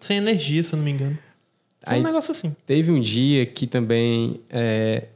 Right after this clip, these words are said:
Speaker 2: esse local onde a gente trabalhava, ele ficava na cobertura de um dos prédios comerciais ali por volta da Deota. Aí, em frente a esse prédio, era aqueles... Tinha uns condomínios, né? Era, assim, vários edifícios também. Mas eu achei...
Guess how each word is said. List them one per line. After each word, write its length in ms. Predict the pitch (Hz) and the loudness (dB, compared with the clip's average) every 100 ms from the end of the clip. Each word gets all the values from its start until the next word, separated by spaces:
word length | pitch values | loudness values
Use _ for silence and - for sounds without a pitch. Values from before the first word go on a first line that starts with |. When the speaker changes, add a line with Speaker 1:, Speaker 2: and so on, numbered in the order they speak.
| _ | _
Speaker 2:
esse 220 | 147 156 160 | -4 0 2
local 300 | 135 131 127 | 2 2 2
onde 80 | |
a 40 | 123 | 2
gente 120 | 113 | 0
trabalhava, 560 | 110 98 98 104 110 110 | -2 -2 -2 -2 -2 -2
ele 80 | |
ficava 280 | 110 113 113 | -2 -4 -2
na 80 | 117 | -2
cobertura 760 | 117 127 135 123 127 131 123 110 | -2 0 0 2 2 4 4 2
de 200 | 110 123 | 0 0
um 380 | 131 156 175 | 0 0 -2
dos 160 | 165 156 | -2 -4
prédios 340 | - 139 139 | -2 0 0
comerciais 600 | - 139 135 131 131 127 | 0 0 0 0 0 2
ali 120 | 135 127 | 0 -2
por 140 | 135 | -2
volta 260 | 127 123 127 | 0 0 0
da 140 | 107 | -2
Deota. 460 | 139 127 - - - _ _ _ - - - - - - - | -2 -2 -2 -6 -16 _ _ _ -20 -20 -20 -20 -20 -20 -8
Aí, 260 | 123 123 123 | -2 0 2
em 120 | 135 | 0
frente 380 | 147 175 208 196 | 0 0 0 0
a 20 | |
esse 160 | - 123 | -4 -4
prédio, 560 | - 123 131 117 113 - | 0 2 2 0 -6 -6
era 260 | 123 123 123 | -2 0 0
aqueles... 720 | 123 135 131 131 131 - - | 0 0 2 2 0 -4 -12
Tinha 160 | - 165 | -4 -2
uns 80 | 160 | 0
condomínios, 540 | 202 202 165 151 170 | 2 2 2 2 2
né? 140 | 147 170 | 2 2
Era, 100 | 190 | 2
assim, 480 | 160 147 143 143 135 - _ | 0 0 0 -2 -4 -12 _
vários 320 | 139 135 160 | -8 -4 -2
edifícios 460 | 170 170 - 143 - | -2 -4 -2 -2 0
também. 380 | 165 160 135 - - _ | 0 0 0 -4 -12 _
Mas 200 | 147 151 | 0 2
eu 80 | 180 | 2
achei... 340 | 185 - 156 | 2 -2 -4